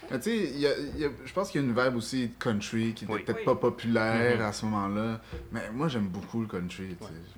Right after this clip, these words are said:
Speaker 1: J'ai, j'ai aimé vraiment les différentes couleurs. Chaque pièce, c'est sûr que c'est bien balancé, comme dit Laurent, c'est, il y a un travail énorme là-dedans, dans la production. Mais vraiment, j'ai trouvé que la, la composition, il y avait des couleurs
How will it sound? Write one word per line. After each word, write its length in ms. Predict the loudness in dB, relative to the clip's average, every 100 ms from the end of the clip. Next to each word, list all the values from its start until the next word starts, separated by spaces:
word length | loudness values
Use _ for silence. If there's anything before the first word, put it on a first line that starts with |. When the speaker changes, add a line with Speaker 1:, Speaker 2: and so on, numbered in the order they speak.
| -18 -16 -10
Speaker 1:
J'ai, 240 | -8 -6 -6
j'ai 180 | 0 4
aimé 220 | 4 4
vraiment 300 | 2 2 4
les 100 | 2
différentes 420 | 0 0 2 2
couleurs. 360 | 2 4 4 2
Chaque 260 | 2 0 2
pièce, 320 | 0 0 -2 -10 -10
c'est 80 | -6
sûr 160 | -2 -2
que 60 |
c'est 120 | -2
bien 180 | 0 2
balancé, 520 | 4 2 0 -2 -4 -4
comme 100 | -6
dit 140 | -2
Laurent, 300 | -2 -2 -6
c'est, 160 | -8 -14 -10
il 60 | -8
y 20 |
a 40 |
un 40 | -6
travail 400 | -4 -2 -2 -2
énorme 280 | -2 -2 -2
là-dedans, 380 | -4 -6 -6 -6
dans 180 | -8 -8
la 100 | -10
production. 560 | -10 -12 -10 -8 -8 -8 -16 -18 -20 -8
Mais 280 | -2 -2 -2 -10 -20 -20 -20 -16
vraiment, 380 | -6 0 2 2
j'ai 140 | 0
trouvé 520 | -4 -4 -2 0 -2 -2
que 320 | -2 0 0 -2
la, 140 | -2
la 180 | -2 -2
composition, 640 | -4 -4 -4 -2 -2 0
il 80 | -2
y 40 |
avait 120 | -2 -2
des 120 | -4
couleurs 420 | 2 6 6 2